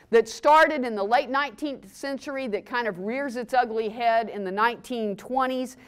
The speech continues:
is nothing new really to Baptists because T C U is experiencing its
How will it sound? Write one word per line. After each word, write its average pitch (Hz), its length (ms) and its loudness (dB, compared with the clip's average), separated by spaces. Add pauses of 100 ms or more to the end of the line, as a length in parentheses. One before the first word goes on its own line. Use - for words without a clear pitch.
(220)
is 254 220 2
nothing 381 480 4
new 339 280 0
really 294 460 4
to 247 300 -2
Baptists 254 920 4 (500)
because 269 880 6
T 381 200 2
C 381 300 -2
U 427 420 -2 (640)
is 311 200 0
experiencing 285 1300 -4
its 262 300 -4